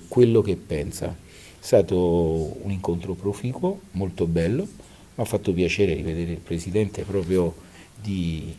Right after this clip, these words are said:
di persona, fisicamente, era tanto tempo che non lo vedevo. All'incontro c'era anche Roberto, Andrea, che hanno voluto che questo incontro ci fosse.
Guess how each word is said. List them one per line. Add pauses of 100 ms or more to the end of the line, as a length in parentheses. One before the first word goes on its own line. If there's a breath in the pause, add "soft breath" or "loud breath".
di
persona,
fisicamente,
era
tanto
tempo
che
non
lo
vedevo. (960 loud breath)
All'incontro
c'era
anche
Roberto,
Andrea,
che
hanno
voluto
che
questo
incontro
ci
fosse.